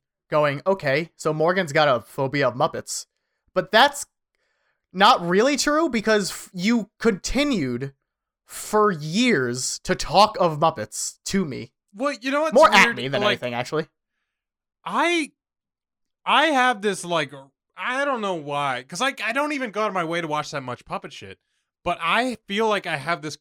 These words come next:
Speaker 2: kindred connection
Speaker 1: Kindred.
Speaker 2: to pu-, uh, to puppets, and, and there's just something,
Speaker 1: Okay.
Speaker 2: like,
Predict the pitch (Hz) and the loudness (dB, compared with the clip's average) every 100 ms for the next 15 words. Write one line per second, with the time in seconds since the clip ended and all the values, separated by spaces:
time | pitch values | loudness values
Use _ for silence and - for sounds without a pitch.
0 | _ - 160 160 180 175 143 147 143 131 | _ -14 -12 -8 -8 -10 -12 -12 -8 -8
1 | 135 - 147 117 104 95 _ _ _ - | -8 -8 -8 -10 -12 -20 _ _ _ -20
2 | - - 233 - 160 156 147 135 _ _ | -20 -20 -20 -12 -8 -6 -6 -8 _ _
3 | _ _ _ _ _ _ _ _ _ _ | _ _ _ _ _ _ _ _ _ _
4 | _ - - 160 - - 139 143 135 180 | _ -16 -8 -8 -8 -16 -12 -12 -6 -4
5 | 196 104 90 - - 160 165 175 180 170 | -4 -12 -16 -16 -12 -10 -10 -10 -12 -14
6 | _ _ - 214 247 - 277 262 240 214 | _ _ -6 -2 -2 -2 -2 -2 -4 -2
7 | 214 185 - | -2 -2 -4